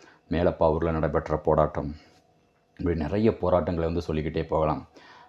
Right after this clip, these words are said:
இப்போ சமீபத்தில் ஆப்பநாடு மறவர் சங்கம் நடத்திய போராட்டம், இப்படி நிறைய போராட்டங்கள் வந்து இசைக்கு ராஜா தேவர் வந்து மிகப்பெரிய தீவிரமாக நடத்தி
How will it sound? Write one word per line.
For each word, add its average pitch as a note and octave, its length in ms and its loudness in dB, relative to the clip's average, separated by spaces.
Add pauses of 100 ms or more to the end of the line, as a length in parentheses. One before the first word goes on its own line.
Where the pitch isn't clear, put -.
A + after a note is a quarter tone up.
இப்போ E2 280 -2
சமீபத்தில் E2+ 580 2
ஆப்பநாடு E2 360 2
மறவர் D#2+ 320 0
சங்கம் E2 160 -2
நடத்திய D2+ 320 -4
போராட்டம், D2+ 440 -2 (240)
இப்படி D#2+ 440 -4
நிறைய G#2 340 0
போராட்டங்கள் E2 460 0
வந்து D#2+ 220 -2
இசைக்கு D#2+ 300 -4
ராஜா D#2+ 180 -2
தேவர் D#2 220 -2
வந்து E2 180 -2
மிகப்பெரிய E2 460 -2
தீவிரமாக D#2+ 480 -2
நடத்தி D2+ 300 -4